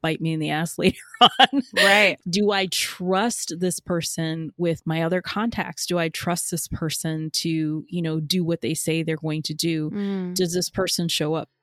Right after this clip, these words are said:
Speaker 1: the same way? Like, are they trustworthy? Are they,
Speaker 2: Mm.
Speaker 1: do they have integrity?
Speaker 2: Mm-hmm.
Speaker 1: And so that's how I define integrity. So when I think about a person that I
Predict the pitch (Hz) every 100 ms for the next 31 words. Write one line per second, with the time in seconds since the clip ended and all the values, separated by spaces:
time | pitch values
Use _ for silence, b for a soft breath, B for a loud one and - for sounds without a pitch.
0 | _ _ 165 170 - 156 156 156 156 151
1 | 147 151 143 - 165 160 160 170 165 156
2 | 147 160 _ _ - - 160 - - 156
3 | 156 143 143 143 156 151 147 151 190 185
4 | 175 170 180 175 160 156 143 156 - -
5 | 170 165 160 139 135 143 160 _ - 196
6 | 180 196 185 190 165 190 175 185 220 -
7 | 247 233 175 160 170 160 151 151 - 294
8 | 269 196 160 - 185 175 175 - 220 320
9 | 359 226 185 85 85 - - - 180 165
10 | - 170 160 160 b b b b - 165
11 | - _ - 165 160 160 160